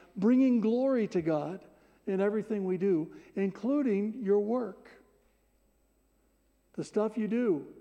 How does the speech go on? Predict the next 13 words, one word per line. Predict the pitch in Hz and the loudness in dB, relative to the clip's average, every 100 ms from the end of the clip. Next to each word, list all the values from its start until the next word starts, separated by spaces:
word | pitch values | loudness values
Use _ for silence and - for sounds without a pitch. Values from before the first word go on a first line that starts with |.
| - _ - | -20 _ -4
Monday | 170 180 | -2 -2
to | 190 | -4
Friday, | - 247 247 151 | -6 -4 -2 -4
you | 151 | -4
bring | 175 180 | -6 -4
glory | 156 147 151 175 | -2 0 0 -2
to | |
God. | 196 220 220 127 - - _ _ _ _ _ _ _ _ _ - | 0 -2 -2 -6 -12 -20 _ _ _ _ _ _ _ _ _ 0
Fulfill | 190 - 240 240 | 0 4 2 2
the | 240 | 0
two | - 240 | 0 -2
great | 202 220 240 220 | 2 2 0 -2
commandments. | 233 277 285 208 165 - | 0 2 2 0 -2 -8